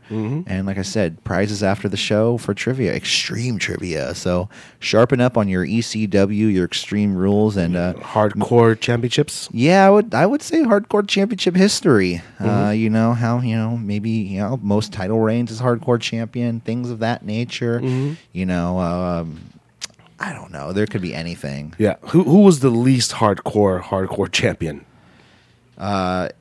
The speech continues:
Speaker 2: in my opinion, or no, <laughs> you know what I
Speaker 1: Well,
Speaker 2: mean?
Speaker 1: okay, in your opinion.
Speaker 2: Um, I was gonna say not Spike Dudley, but Crash Holly.
Speaker 1: Yeah.
Speaker 2: Uh, even though he was pretty, 'cause, like, Hardcore Holly was pretty rough.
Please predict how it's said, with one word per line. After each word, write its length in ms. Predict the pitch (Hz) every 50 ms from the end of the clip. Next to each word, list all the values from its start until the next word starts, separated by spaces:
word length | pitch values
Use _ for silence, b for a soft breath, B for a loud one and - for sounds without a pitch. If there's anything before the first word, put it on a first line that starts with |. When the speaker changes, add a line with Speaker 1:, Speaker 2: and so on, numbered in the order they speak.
| _ _ -
Speaker 2:
in 120 | 101 90
my 160 | 87 82 87
opinion, 400 | 90 82 104 107 117 139 151 156
or 220 | 127 104 101 98 95
no, 300 | 113 127 127 98 - -
<laughs> 60 | -
you 400 | 175 147 - - - 147 143 135
know 100 | 127 -
what 100 | - -
I 80 | - -
Speaker 1:
Well, 140 | 185 196 196
Speaker 2:
mean? 160 | 226 214 202
Speaker 1:
okay, 200 | 226 214 202 208
in 100 | 185 196
your 100 | 196 185
opinion. 460 | 185 185 - 185 151 113 87 87 - b b b b b b b b b b b _ -
Speaker 2:
Um, 920 | - 98 104 107 104 104 104 104 107 104 101 101 90 95 95 87 80 - _ _ _ _ _ _ _ _ _ _ _ _ -
I 140 | - 107
was 160 | 104 107 101 -
gonna 240 | 120 120 139 147
say 420 | 143 - - 127 113 110 104 107 107
not 220 | 101 113 123 127 -
Spike 320 | - - 156 147 107 -
Dudley, 540 | - 101 98 95 98 110 113 117 117 117 - b b b b b _
but 180 | - - - -
Crash 300 | - 135 120 113 - -
Holly. 380 | 104 95 87 80 80 80 82 - _ _ _ _ _ _ _ _ _ _ -
Speaker 1:
Yeah. 180 | 123 123 127 - - _ _ -
Speaker 2:
Uh, 140 | 101 113 113
even 180 | 117 127 147 165
though 80 | 185
he 140 | 175 160 131
was 200 | 123 113 104 -
pretty, 400 | - _ 110 107 95 90 85 - b b b b b b b b b
'cause, 120 | - - 123
like, 200 | 120 113 - _
Hardcore 460 | - 98 135 156 156 - - 107 92
Holly 220 | 98 92 90 90
was 140 | 82 80 -
pretty 260 | - - 107 87 80
rough. 460 | 78 82 80 76 - 85 - - -